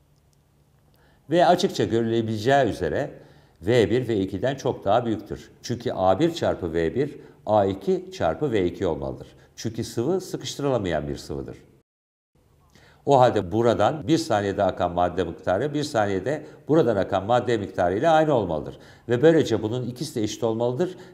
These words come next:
ve A bir A ikiden çok daha küçük olduğu için bu hız V ikiden çok daha büyüktür.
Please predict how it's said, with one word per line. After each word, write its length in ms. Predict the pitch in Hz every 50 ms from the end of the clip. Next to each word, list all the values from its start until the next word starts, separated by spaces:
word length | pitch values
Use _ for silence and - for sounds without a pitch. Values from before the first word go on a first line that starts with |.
| - -
ve 100 | 127 120
A 280 | 101 123 123 120 113
bir 280 | 143 160 147 - 113 113
A 60 | 113
ikiden 320 | 110 110 110 104 117 113 110
çok 280 | - 160 135 - -
daha 180 | 123 107 104 -
küçük 220 | - - - -
olduğu 240 | 113 110 107 123 175
için 320 | 185 123 110 131 131 131 - - - - - - _ -
bu 180 | 139 151 113
hız 240 | 110 143 - - 107
V 140 | 123 123 110
ikiden 360 | 101 - 107 95 123 131 131
çok 260 | 131 127 - - -
daha 200 | 107 117 123 92
büyüktür. 320 | 82 73 67 - - -